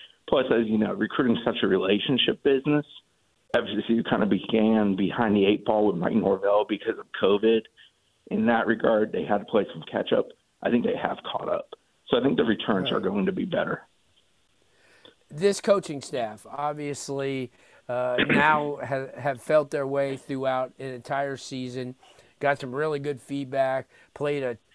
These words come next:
Speaker 2: tremendously tough schedule, but came through with flying colors. How does everybody kinda greet the coaching staff now? Because we all knew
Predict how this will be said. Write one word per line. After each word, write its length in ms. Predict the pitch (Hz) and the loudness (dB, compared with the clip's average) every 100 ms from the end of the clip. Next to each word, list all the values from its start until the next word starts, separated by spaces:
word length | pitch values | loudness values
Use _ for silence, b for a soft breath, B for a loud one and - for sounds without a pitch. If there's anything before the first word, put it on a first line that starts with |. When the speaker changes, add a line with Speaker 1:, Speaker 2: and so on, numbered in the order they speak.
| - | -14
Speaker 2:
tremendously 920 | - 151 156 170 170 156 151 139 123 - | -8 -4 -4 -2 -4 -6 -6 -8 -8 -6
tough 240 | 165 156 | -4 -4
schedule, 600 | - - 147 143 143 143 | -6 -8 -6 -4 -4 -4
but 160 | 131 123 | -6 -8
came 300 | - 143 135 | -8 -8 -8
through 200 | 147 143 | -6 -6
with 140 | 127 | -8
flying 380 | - 139 135 127 | -8 -8 -6 -8
colors. 380 | 135 135 131 - b b b | -4 -4 -4 -10 b b b
How 80 | - | -2
does 140 | 240 240 | 2 4
everybody 380 | 233 214 208 | 2 2 0
kinda 260 | 185 196 175 | 0 -4 -6
greet 320 | 139 160 170 | -4 -2 -4
the 100 | 147 | -4
coaching 380 | 123 156 156 135 | -4 -4 -4 -12
staff 320 | - 117 104 | -12 -12 -10
now? 200 | 113 110 | -12 -12
Because 240 | 117 127 151 | -8 -6 0
we 120 | 190 | 6
all 220 | 226 262 | 6 6
knew 340 | 190 165 165 | 0 -2 -2